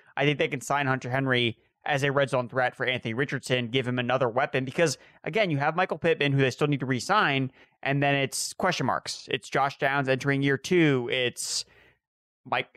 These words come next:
like, a bunch of other wide receivers. Like, when Michael Pittman went down in that game on, it was, like, a Saturday game, like,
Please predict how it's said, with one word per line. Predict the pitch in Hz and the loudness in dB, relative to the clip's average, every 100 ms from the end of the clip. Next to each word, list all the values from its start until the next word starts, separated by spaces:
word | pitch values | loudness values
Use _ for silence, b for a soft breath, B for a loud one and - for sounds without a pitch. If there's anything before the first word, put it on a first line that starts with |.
| 123 | 0
like, | 190 - | 0 0
a | 196 | -2
bunch | 175 180 185 | 2 0 2
of | 175 | 2
other | 175 | 2
wide | 160 151 160 | 2 0 0
receivers. | 147 208 185 | -2 0 2
Like, | 143 151 | 2 2
when | 160 | 2
Michael | 233 208 | 2 2
Pittman | 240 247 185 | 0 0 0
went | 165 | 0
down | 147 170 170 143 | 2 0 2 0
in | 147 151 | 0 -2
that | 139 135 - | 0 -2 -4
game | 143 156 151 | 0 2 4
on, | 143 127 - _ | 2 0 -6 _
it | 151 | -2
was, | 139 | 0
like, | 147 | -2
a | 127 | -4
Saturday | - 143 143 131 | -4 0 0 0
game, | 123 180 160 | 0 0 0
like, | 135 120 | 0 -2